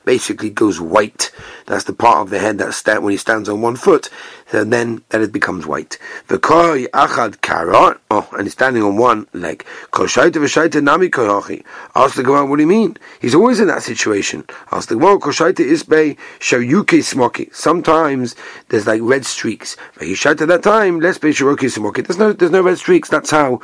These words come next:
you figure it out. Says the Gemara, uh, Gavaldi Gemaisa. Hahu tzedoki, there was a tzedoki to have it, b'shvavusei, uh, de Rabbi Yeshua ben Levi. He was in the time, he lived in the shchuna, in the neighborhood of Rabbi Yeshua ben Levi.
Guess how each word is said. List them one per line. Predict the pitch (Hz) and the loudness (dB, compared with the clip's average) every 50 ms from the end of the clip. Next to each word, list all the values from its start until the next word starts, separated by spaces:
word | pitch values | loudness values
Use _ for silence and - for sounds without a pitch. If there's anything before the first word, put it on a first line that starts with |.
| - - - | -10 -18 -8
you | - - 113 | -4 -4 -4
figure | - - 120 107 - 110 104 | -2 0 -2 0 2 2 0
it | 95 | 0
out. | 92 - - - | -2 -4 -6 0
Says | - 180 185 | 2 2 2
the | - - | 2 2
Gemara, | 160 170 165 165 165 | 2 4 4 4 2
uh, | 160 | 0
Gavaldi | - 147 - - 147 143 123 135 120 110 120 127 131 135 131 117 | -4 -6 -6 -4 -4 -2 -2 -2 -4 -2 0 0 0 0 0 -2
Gemaisa. | 113 104 98 - - - - - - _ _ _ - - - - - - - - | -2 -2 -2 -4 -6 -8 -12 -14 -16 _ _ _ -16 -16 -14 -12 -12 -12 -6 -2
Hahu | 110 110 127 196 226 | 0 2 4 4 2
tzedoki, | - - - 151 123 143 175 - - - 104 101 - - | 2 0 0 2 4 4 2 2 -2 -6 -10 -8 -6 -4
there | 101 | -4
was | 104 101 107 | -4 -2 -4
a | 107 | -2
tzedoki | 101 - 165 196 202 - 131 110 | 0 2 2 2 2 0 -4 -4
to | - 92 | -2 0
have | 107 156 165 131 | 2 2 2 2
it, | 120 110 - - - - - - - _ | 0 -2 -4 -10 -20 -20 -20 -20 -20 _
b'shvavusei, | - 113 - - - 120 123 127 120 113 151 214 220 - - 175 156 151 147 - - _ - - - - _ _ - | -6 -4 -2 -2 0 2 2 2 2 4 2 2 2 4 4 4 4 4 2 0 -4 _ -20 -20 -20 -20 _ _ -4
uh, | 123 127 123 | 0 0 0
de | 123 120 123 | 2 2 2
Rabbi | 123 120 117 | 2 2 2
Yeshua | 113 - - 139 123 104 | 0 2 2 2 2 2
ben | 104 90 | 2 0
Levi. | 87 82 78 - - - _ _ - | -2 -4 -8 -10 -14 -18 _ _ -6
He | - 214 | -2 0
was | 214 214 190 | 2 2 0
in | 185 170 | 0 -2
the | 147 | -2
time, | 143 - 160 170 175 151 143 139 - _ _ _ _ _ _ | 0 2 4 4 4 4 0 -2 -6 _ _ _ _ _ _
he | - 117 | 0 2
lived | 160 180 156 | 2 2 2
in | 143 | 2
the | 120 110 | -2 -2
shchuna, | - - - 196 190 170 | -2 0 2 2 4 2
in | 131 110 | 2 0
the | 101 95 | -2 0
neighborhood | 98 131 180 185 160 139 143 120 - - - - - - - | 2 2 2 4 4 4 4 4 2 -2 -12 -20 -18 -14 -12
of | 101 101 | -8 -6
Rabbi | 113 107 | -6 -4
Yeshua | 104 - 156 156 156 | 0 0 0 2 2
ben | 156 143 | 2 2
Levi. | 135 135 123 120 | 2 0 0 -2